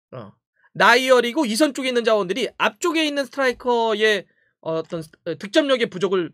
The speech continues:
좀 만들어주고 있는 거죠. 물론 라카제트가 약간 끌어내면서 이, 이 선수들이 들어가서 골을 넣는 것도 있겠지만 시-, 확실히 이 선수들의 활동량이라든지 결정력이 점점, 점점, 점점 받쳐주고 있다라고 하는 건 의미가 있고요. 어,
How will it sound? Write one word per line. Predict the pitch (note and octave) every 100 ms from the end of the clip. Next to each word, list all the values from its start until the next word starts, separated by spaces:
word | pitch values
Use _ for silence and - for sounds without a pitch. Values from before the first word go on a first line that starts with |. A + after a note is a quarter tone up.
| _
좀 | D#3+
만들어주고 | D3 F3+ F3+ D#3+ E3
있는 | C3
거죠. | A#2+ A2+ G#2 _ -
물론 | A3+ C#4 A#3 _ _ _
라카제트가 | F#3 A3+ D4 D4 C#4+ C#4 C#4
약간 | - D#4 D4+
끌어내면서 | E4+ E4+ D#4+ C#4+ C4+ C4+
이, | A3+ G3+ G#3+
이 | A3
선수들이 | C4+ B3 B3 A#3+
들어가서 | A3 A3 A3
골을 | G#3+ B3+
넣는 | A#3 A3
것도 | A3
있겠지만 | F3 F#3+ - A3 G#3+ - _
시-, | _ -
확실히 | - - C#4+ D4+ A3+ - -
이 |
선수들의 | F3 A#3+ A3+ A#3
활동량이라든지 | C#4 D4+ C#4 B3+ A3+ G3+ F#3 F#3
결정력이 | F3 D#3+ F#3+ F#3+ A#3 G#3+ _
점점, | - F#3+ G#3
점점, | G3+ G3 G3+ F#3+
점점 | F#3+ F3+ G#3+ G3+ _
받쳐주고 | - D#3+ B3+ G#3+
있다라고 | F3+ F#3 F3 D#3
하는 | D3+
건 | D3 C3+ _ _
의미가 | D#3 E3 E3
있고요. | C#3+ - C#3+ C3+ C4 _ - - - _
어, | F#3+ F#3 F3+ F3